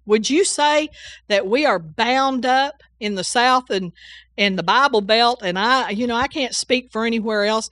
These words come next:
but we are so bound up with religion that here's what I have heard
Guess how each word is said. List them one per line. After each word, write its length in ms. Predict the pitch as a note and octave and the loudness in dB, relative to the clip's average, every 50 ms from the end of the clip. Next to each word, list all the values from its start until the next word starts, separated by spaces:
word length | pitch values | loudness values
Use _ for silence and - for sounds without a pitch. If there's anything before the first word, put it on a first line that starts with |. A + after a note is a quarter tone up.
| - - - - _ | -16 -20 -20 -10 _
but 200 | - F#3 F3 F#3 | -6 -4 -4 -2
we 160 | G3+ C#4+ F4 | 0 2 2
are 140 | B3+ F#3 F3 | 2 2 2
so 440 | - - - - - C4 C4+ C4+ C#4 | 0 -4 -4 -2 0 0 0 0 0
bound 400 | B3+ B3 B3+ B3 A#3+ B3 B3 A#3+ | -2 0 0 0 0 0 0 0
up 240 | B3 A#3+ A#3 A#3+ - | 0 0 0 0 -4
with 180 | G3+ F#3 - F#3 | -4 -4 -4 -6
religion 760 | F3 F3 E3+ E3+ F3+ G#3+ A3+ B3+ A#3+ A3+ C4 C4 C4+ C4+ - - - - - - - | -4 -4 -2 -2 0 0 0 0 0 -2 -4 -4 -6 -6 -10 -16 -20 -20 -20 -14 -6
that 220 | A3 A3 G#3 G#3 - | -4 -4 -4 -4 -6
here's 360 | - B3 A#3 D#4 F4 F4 - - | -6 -2 0 0 0 0 0 0
what 160 | C#4+ B3+ A#3 | 0 0 2
I 220 | A3+ A#3+ C4 C4+ | 2 2 2 2
have 200 | C4 C#4+ F#3+ F#3 | 0 0 -2 -2
heard 340 | G#3+ A#3 B3 A3+ G#3+ G#3+ | -2 0 0 0 0 -2